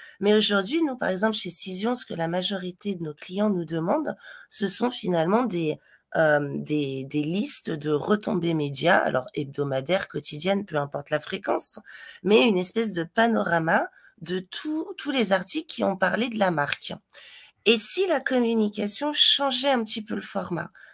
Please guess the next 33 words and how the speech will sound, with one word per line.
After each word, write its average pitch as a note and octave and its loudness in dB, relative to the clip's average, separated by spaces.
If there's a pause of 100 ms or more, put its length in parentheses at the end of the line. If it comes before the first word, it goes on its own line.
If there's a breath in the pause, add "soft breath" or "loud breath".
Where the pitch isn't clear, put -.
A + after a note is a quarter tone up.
c'est-à-dire - 2
que G#3 2 (280 loud breath)
au G#3+ 4
lieu G#3+ 0
de A3+ -6
donner G#3+ 4 (200)
tout B3 -8
un A3 6
nombre A3 2
de G3+ -4
retombées, F#3+ -2
déjà, A3 -2
elle G3 0
les F3 -4
triait A3+ -2
par - -4
catégorie. F#3 -8 (400 soft breath)
Voici F#3 2
les G3 -2
trois G#3 2
infos G3+ 0
qui G3+ -12
parlent E3+ -2
de E3+ -4
la E3 -2
concurrence, E3 -6
les D#3+ -6
trois D#3+ -4
infos D#3+ -8
qui - -16
parlent D3+ -4
du D3 -8
marché, D#3 -4